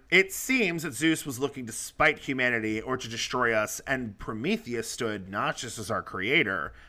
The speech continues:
but as our protector and advisor. I want to take a little sidebar here on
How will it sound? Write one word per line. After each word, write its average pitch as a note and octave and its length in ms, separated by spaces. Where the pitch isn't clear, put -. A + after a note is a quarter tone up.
but A#2 120
as A#2+ 160
our A2+ 100
protector C3+ 600
and G#2+ 260
advisor. F#2+ 680
I G3 60
want C4 200
to - 60
take F3+ 140
a C#3 60
little A#2+ 300
sidebar F#2+ 760
here E2+ 420
on G#2+ 460